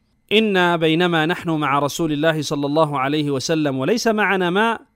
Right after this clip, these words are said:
فقال لنا رسول الله صلى الله عليه وسلم: اطلبوا من معه فضل ماء". قال: "فأتي بماء فصبه في إناء ثم وضع كفه فيه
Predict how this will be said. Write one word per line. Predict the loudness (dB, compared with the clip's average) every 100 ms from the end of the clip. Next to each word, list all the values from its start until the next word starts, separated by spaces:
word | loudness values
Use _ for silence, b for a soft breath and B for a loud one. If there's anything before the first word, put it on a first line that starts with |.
| -8
فقال | -6 0 0 2
لنا | 0 -2 -2
رسول | -4 -4
الله | -2 0 -2
صلى | -4 -6
الله | -2 -2 -2
عليه | -2 -4 -4
وسلم: | -4 -4 -2 -2 4
اطلبوا | 4 4 0 2 2
من | 2 0
معه | 0 0 0 0 -2
فضل | 2 2 2 0
ماء". | 2 2 0 _ _ _ _ _ _
قال: | 4 4 4
"فأتي | 0 -2 -2 0 0
بماء | 0 -2 -2 -4
فصبه | -4 0 -2 0 -2 -2
في | -2 -4 -2
إناء | -2 -2
ثم | -2 -4 0
وضع | 2 4 2 2 2
كفه | 0 -8 -4 -2 -2 -4
فيه | 0 0 0